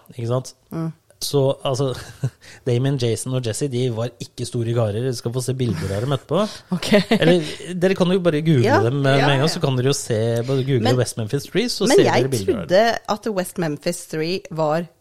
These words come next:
Speaker 2: guttungene.
Speaker 1: Ja, alle
Speaker 2: Men,
Speaker 1: det
Speaker 2: og det, mm, og det er derfor du sier at det fokuset blir så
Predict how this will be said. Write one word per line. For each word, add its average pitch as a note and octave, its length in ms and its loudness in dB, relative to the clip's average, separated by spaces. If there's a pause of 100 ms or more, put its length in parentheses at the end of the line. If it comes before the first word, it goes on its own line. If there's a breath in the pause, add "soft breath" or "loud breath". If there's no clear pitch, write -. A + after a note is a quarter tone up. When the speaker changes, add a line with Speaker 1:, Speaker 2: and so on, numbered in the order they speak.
(120)
Speaker 2:
guttungene. E3+ 440 -6 (320)
Speaker 1:
Ja, C3+ 100 2 (400 loud breath)
alle C3+ 140 4
Speaker 2:
Men, C3+ 100 -2
Speaker 1:
det B2+ 400 2 (140)
Speaker 2:
og A#3 180 2
det, A#3 160 4
mm, A3+ 380 -2
og A3+ 100 2
det A3+ 80 4
er G#3+ 100 4
derfor A3+ 140 -10
du B3 60 -4
sier G3 200 -2
at F3 100 -2
det G#3 100 -8
fokuset F#3 460 -6
blir F3+ 120 -2
så E3+ 240 0